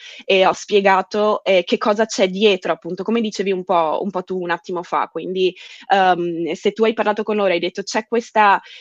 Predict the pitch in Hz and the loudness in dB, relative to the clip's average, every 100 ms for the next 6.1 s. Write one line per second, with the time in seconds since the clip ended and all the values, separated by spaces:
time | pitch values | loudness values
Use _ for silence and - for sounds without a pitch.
0 | _ - - 277 262 240 226 269 254 - | _ -16 -4 0 0 0 0 0 0 -4
1 | 240 208 180 185 - 190 - 185 160 - | -8 -6 -4 -4 -4 -8 -4 0 0 -2
2 | - 202 208 - 220 208 - 226 214 226 | -6 -2 -2 0 0 0 -2 -2 0 -2
3 | - 196 185 175 226 233 220 214 220 170 | -2 0 0 2 2 2 0 -4 -2 -2
4 | 170 175 202 196 196 185 175 190 196 185 | 0 -2 -4 -4 -4 -4 -6 -8 -8 -8
5 | 185 185 175 170 180 175 165 147 156 175 | -8 -4 -4 -4 -6 -8 -8 -8 -4 -2
6 | 247 | -2